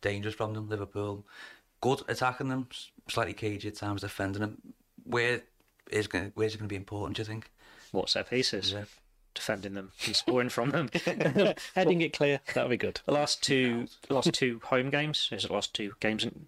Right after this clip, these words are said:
Speaker 2: no, like Norwich and Burnley, Liverpool conceded sloppy goals from corners, so they're gonna have to improve a hell of a lot on these set pieces. And as Doyle has just reminded us, Brentford looked like they were gonna score every single corner
Speaker 3: New-,
Speaker 2: they got.
Speaker 3: Newcastle scored one as well, didn't they, from a corner?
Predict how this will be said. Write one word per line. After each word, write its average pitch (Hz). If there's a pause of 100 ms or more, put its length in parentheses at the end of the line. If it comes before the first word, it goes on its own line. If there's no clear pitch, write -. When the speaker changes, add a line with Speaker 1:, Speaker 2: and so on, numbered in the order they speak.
Speaker 2:
no, 123
like 110 (140)
Norwich 139 (220)
and 117
Burnley, 107 (200)
Liverpool 117
conceded 107
sloppy -
goals 98
from 95
corners, 92 (220)
so -
they're 110
gonna 104
have 104
to -
improve 104
a -
hell 104
of 92
a 98
lot 92
on 95
these 95
set -
pieces. 98 (380)
And 110
as 107
Doyle 104
has 98
just -
reminded 101
us, -
Brentford -
looked 107
like -
they -
were -
gonna 107
score -
every 104
single 104
corner 104
Speaker 3:
New-, 147
Speaker 2:
they -
got. 107
Speaker 3:
Newcastle 156
scored 110
one 101
as 101
well, 117
didn't 117
they, 123
from -
a 113
corner? 101